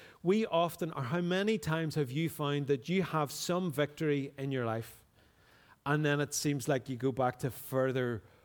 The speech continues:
back where you were before? "I, but I overcame that." How many pastoral conversations have I had? "I overcame that, and look at the state of me." No,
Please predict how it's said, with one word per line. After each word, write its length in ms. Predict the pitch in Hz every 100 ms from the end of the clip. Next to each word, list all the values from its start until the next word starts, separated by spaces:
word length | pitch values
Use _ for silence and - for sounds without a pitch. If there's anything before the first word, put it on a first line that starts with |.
| _ _ _ _ _ _ _ _
back 280 | 123 127 -
where 140 | 123
you 140 | 120
were 100 | 117
before? 420 | 110 104 120 123 113 _ _ _ _ _ _ _ _ _ _ _ _ _ _ _ _ _ _ _
"I, 120 | 180
but 180 | 175 220
I 140 | 233
overcame 680 | 233 180 175 - 208 247 277
that." 300 | 269 180 -
How 120 | 160
many 280 | 185 226 233
pastoral 520 | - 160 156 151 175
conversations 520 | - 151 139 156 131
have 140 | 131 131
I 60 |
had? 220 | 127 147 143 - -
"I 240 | - 254 311
overcame 540 | 269 220 - 214 240
that, 220 | 262 233 -
and 160 | 196 226
look 160 | 262
at 80 | 240
the 100 | 185
state 240 | - 247
of 120 | 262 240
me." 180 | 240 151 - - _
No, 340 | 147 160 156